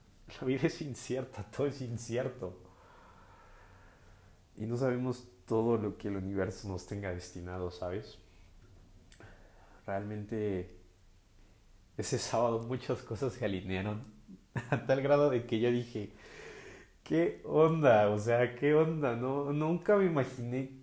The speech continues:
que todo esto estuviera pasando y todo esto me dejara un gran aprendizaje. Y creo que el día domingo fue el día de inflexión,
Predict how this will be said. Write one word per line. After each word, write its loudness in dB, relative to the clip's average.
que 0
todo 6
esto 2
estuviera 2
pasando 4
y 0
todo 4
esto 0
me -2
dejara 0
un -4
gran 4
aprendizaje. -2
Y 0
creo 4
que 6
el 8
día 10
domingo 4
fue -2
el -6
día 0
de 0
inflexión, -6